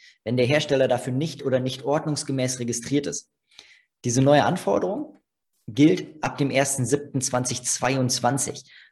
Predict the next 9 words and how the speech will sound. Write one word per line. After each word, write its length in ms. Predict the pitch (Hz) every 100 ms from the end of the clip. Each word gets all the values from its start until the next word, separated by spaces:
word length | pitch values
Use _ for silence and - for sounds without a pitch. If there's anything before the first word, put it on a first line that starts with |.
| -
Äh, 120 | - -
man 400 | - 104 - - _ _
möchte 280 | 127 123 127
da 160 | 117 113
vor 180 | -
diesem 240 | 120 117 120
Hintergrund 340 | 131 123 123
eigentlich, 640 | 104 107 113 - - - _
ja, 260 | 98 98